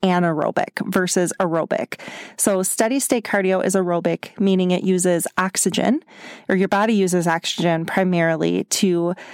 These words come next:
um, get more energy for your body. Anaerobic is not, does not make energy from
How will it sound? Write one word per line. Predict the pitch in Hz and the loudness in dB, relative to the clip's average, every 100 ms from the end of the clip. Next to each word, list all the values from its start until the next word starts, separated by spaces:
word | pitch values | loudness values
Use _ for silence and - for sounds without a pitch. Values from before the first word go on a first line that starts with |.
| - - - | -20 -20 -2
um, | 185 175 156 - - - _ _ - 196 | 0 2 0 -6 -8 -12 _ _ -8 -2
get | 208 | 0
more | 196 190 | 2 0
energy | 190 170 175 | 0 2 0
for | 165 175 | 0 -2
your | 160 | 0
body. | 190 214 - - 175 - - _ _ 226 | 2 0 -2 -6 -8 -12 -14 _ _ 0
Anaerobic | 240 285 202 185 180 180 - - - - | 2 2 0 0 0 -2 -6 -16 -16 -2
is | 208 190 | 0 2
not, | 196 190 190 - _ _ 311 _ - 208 | 2 2 0 -4 _ _ -20 _ -18 -2
does | 202 208 | 2 2
not | 214 | 2
make | 233 220 - | 0 -2 0
energy | 196 190 180 180 | 0 2 2 -2
from | - 190 165 | 0 -2 -2